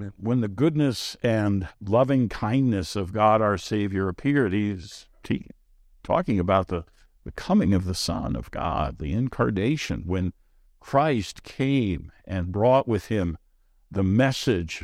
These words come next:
of grace and truth. We receive the law from Moses. Christ comes and teaches grace and truth. Uh, by the way,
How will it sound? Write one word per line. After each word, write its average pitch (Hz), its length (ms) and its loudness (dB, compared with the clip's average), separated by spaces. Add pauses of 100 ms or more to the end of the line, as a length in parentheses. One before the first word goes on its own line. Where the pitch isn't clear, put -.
(120)
of 87 240 -2
grace 113 480 2
and 92 160 0
truth. 104 580 -2 (140)
We 90 180 -4
receive 110 540 -2
the 110 100 0
law 113 300 4
from 101 260 -2
Moses. 110 640 -4 (540)
Christ 117 560 2
comes 92 500 0
and 85 260 -2 (300)
teaches 95 520 -2
grace 92 560 0
and 85 180 -2
truth. - 400 -4
Uh, 87 180 0
by 98 340 -2
the 92 100 -2
way, 87 280 0